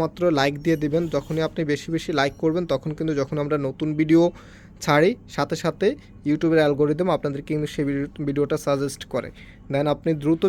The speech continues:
ভিডিওটা পেলে যখন অর্ডার করবেন, তখন কিন্তু সেই ড্রেসটা পাওয়ার চান্স অনেক বেশি থাকে এবং আপনার পছন্দের ড্রেসগুলো কখনোই কিন্তু মিস হবে না। So এটা হচ্ছে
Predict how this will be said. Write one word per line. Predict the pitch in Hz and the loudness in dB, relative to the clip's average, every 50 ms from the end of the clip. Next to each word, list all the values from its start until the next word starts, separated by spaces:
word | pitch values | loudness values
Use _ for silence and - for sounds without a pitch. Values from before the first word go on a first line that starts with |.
| 175 | 0
ভিডিওটা | 175 170 180 180 180 190 190 175 - | 2 2 2 2 4 2 0 2 0
পেলে | 180 175 180 202 202 180 | 0 2 2 2 2 2
যখন | 165 156 - 170 156 147 | 0 0 0 2 2 2
অর্ডার | 147 160 165 - - | 2 2 0 0 0
করবেন, | 180 170 151 170 208 202 - | 2 2 2 0 -2 -2 -6
তখন | - 143 - - 170 165 | -8 -8 -8 -6 -6 -4
কিন্তু | 165 165 - - | -4 -4 -4 -2
সেই | - 165 160 | -2 0 0
ড্রেসটা | 170 165 165 - 185 170 - - | 0 -2 -2 -2 -2 0 0 2
পাওয়ার | 147 147 156 160 156 - - | 2 4 4 2 0 0 -2
চান্স | 160 156 160 156 - - - 151 | -2 -2 -2 -4 -8 -10 -4 -2
অনেক | 156 170 185 190 175 151 131 139 | 0 2 2 0 -2 -2 -4 -4
বেশি | 139 - 160 147 - | -2 -2 -4 -4 -2
থাকে | 139 127 - - - - - - - - - - - - - | -4 -6 -6 -8 -12 -14 -16 -20 -20 -20 -20 -20 -10 -8 -4
এবং | 135 139 151 151 147 | -2 0 2 2 0
আপনার | 143 - 160 165 160 - | 0 0 -2 -2 2 2
পছন্দের | 160 156 - - 180 175 180 180 151 | 2 2 2 0 -2 0 0 0 2
ড্রেসগুলো | 151 160 156 151 165 170 170 147 151 | 4 2 2 2 2 0 2 2 2
কখনোই | 147 - - 175 170 170 160 - | 2 2 0 0 0 0 0 0
কিন্তু | 185 170 - 170 147 | -2 0 0 0 0
মিস | 143 143 139 - - 143 | 0 0 0 -2 -2 -2
হবে | 123 123 117 - | -2 -2 -2 -4
না। | - - - - - - - - - | -8 -14 -18 -20 -20 -20 -20 -20 -8
So | - - 156 | -2 0 2
এটা | 151 175 175 | 2 2 2
হচ্ছে | 175 - - | 0 0 -2